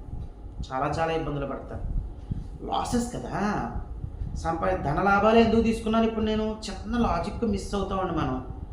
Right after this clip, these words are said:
మీరు వింటే అర్థమవుతుంది, శ్రద్ధగా వింటే అర్థమవుతుంది. ధనలాభాలు అంటే ఏంటి? డబ్బుతో కూడుకున్నది కదా. వ్యయాధిపతి అంటే ఎవరు? లాసెస్ అనుకుంటున్నాం కదా ఇప్పుడు. ఇక్కడ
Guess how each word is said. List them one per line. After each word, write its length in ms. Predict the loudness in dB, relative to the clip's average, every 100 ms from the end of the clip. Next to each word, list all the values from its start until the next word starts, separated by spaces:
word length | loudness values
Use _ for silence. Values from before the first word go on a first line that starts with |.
| -12 -10 -2
మీరు 240 | 2 2
వింటే 280 | 0 0 0
అర్థమవుతుంది, 600 | 0 2 4 2 2 -2
శ్రద్ధగా 380 | -2 -2 -2 -2
వింటే 180 | -2 -2
అర్థమవుతుంది. 400 | -2 -2 -2 -2
ధనలాభాలు 480 | 0 2 2 2
అంటే 260 | 0 -2 -2
ఏంటి? 360 | -2 -2 -4 -6 -10 -10 -8 -2
డబ్బుతో 340 | 0 0 0 0
కూడుకున్నది 480 | 0 -2 -2 -2
కదా. 280 | -2 -2 -2 -4 -6 -6 -8 -8 0
వ్యయాధిపతి 540 | 4 4 4 0 -2
అంటే 200 | -2 0
ఎవరు? 420 | 0 0 -2 -4
లాసెస్ 440 | 2 4 4 0 -2
అనుకుంటున్నాం 460 | -2 -2 -2 -2
కదా 100 | -2
ఇప్పుడు. 240 | -4 -6 -8
ఇక్కడ 540 | -8 -8 -2 0 0